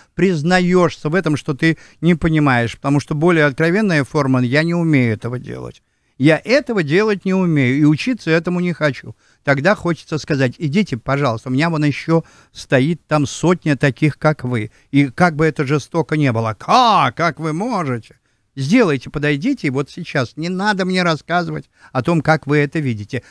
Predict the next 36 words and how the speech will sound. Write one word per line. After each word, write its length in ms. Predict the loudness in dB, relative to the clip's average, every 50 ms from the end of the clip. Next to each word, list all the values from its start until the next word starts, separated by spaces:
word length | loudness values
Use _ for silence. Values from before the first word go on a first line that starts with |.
| -20 -16 _
Возьмите 560 | 0 0 0 2 0 0 0 0 0 0 -2
и 20 | -2
сделайте 560 | -2 -2 -2 0 0 0 0 -2 -4 -4 -2
мне 240 | -2 0 2 0 0 -2
угол 340 | -2 -2 0 0 2 0 0
вот 200 | 0 -2 -4 -4
в 100 | -2 -2
этом 260 | -2 -2 0 -2 -2
дверном 460 | -2 0 0 0 0 0 0 0 0 0
проеме. 500 | 0 0 0 2 2 0 0 -2 -4 -4
Как? 300 | -2 0 0 0 -2 -4
В 20 | _
каком 320 | -10 -8 -6 -6 -8 -8
смысле? 300 | -10 -12 -14 -12 -12 -14 -14 -16 -16 -8
Вы 160 | -2 0 0
сделаете 720 | 0 0 0 -2 0 4 4 4 4 4 0 -4 -6 -6 -8
потом 320 | -8 -6 -4 -4 -4 -4
в 60 | -2
каком 320 | 0 0 0 0 -2 -2 -2
смысле? 160 | -2 -2 -4 -4 -10 _ _ -2
Вы 160 | 0 2 2
знаете, 340 | 4 4 2 2 2 0 -2
что 160 | -2 -2 -2
такое 420 | 0 0 0 0 2 2 2 4
угол? 360 | 4 2 0 0 0 -2 0 2
Да, 260 | 2 2 2 0 -2
знаю. 460 | -4 -4 -2 -2 0 0 0 0 0
Вот 260 | 0 0 -2 -2 -2
дверной 460 | 0 2 2 2 2 0 -2 -4 -4
проем 340 | -4 -2 -2 0 0 0 0
за-, 180 | 0 0 0 0 -4 -2 2
ну 160 | 4 4 4
да, 260 | 4 2 2 0 0
конечно. 340 | -2 -2 -2 -2 -2 0 0
Ну 100 | 0 0
сделайте. 640 | 0 0 2 2 4 4 4 4 2 0 -2 -4